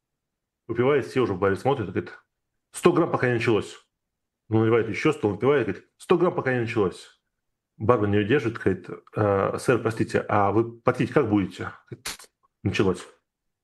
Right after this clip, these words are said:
<laughs> Вот, поэтому тут же тоже, а, как бы мы не можем примирить, а, о, Владимира Путина и Украину, поэтому даём ему пятьдесят дней. Мы не можем примирить Владимира Путина и Украину, даём десять дней, двенадцать дней, девять дней,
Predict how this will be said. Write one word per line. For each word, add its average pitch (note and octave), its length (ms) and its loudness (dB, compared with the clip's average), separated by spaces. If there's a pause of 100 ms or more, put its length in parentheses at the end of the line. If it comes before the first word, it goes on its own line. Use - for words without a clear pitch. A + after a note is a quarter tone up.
(200)
<laughs> F#4 1200 0 (400)
Вот, A#2+ 280 2
поэтому E3+ 340 2
тут F3 240 0
же C#3 220 0
тоже, E3 380 0
а, A2+ 420 -4
как F#2 100 -2
бы G2+ 140 2
мы B2 680 2
не A#2 120 2
можем C3 340 0
примирить, A#2 540 0
а, G2 600 0
о, G#2+ 540 0
Владимира A2 400 2
Путина A2 340 -2
и - 20 2
Украину, D#3 500 2
поэтому C3 400 0
даём C3+ 260 2
ему A2+ 240 -2
пятьдесят A2+ 320 0
дней. G2+ 240 -4 (540)
Мы E3 180 4
не G3 140 2
можем E3 260 0
примирить B2+ 180 -6
Владимира A#2+ 300 2
Путина A#2 280 0
и - 20 0
Украину, C#3+ 280 2
даём C3+ 200 0
десять A2 340 -2
дней, F#2+ 160 -2
двенадцать C3 400 0
дней, A#2+ 160 0
девять A#2 460 0
дней, F#2+ 280 -4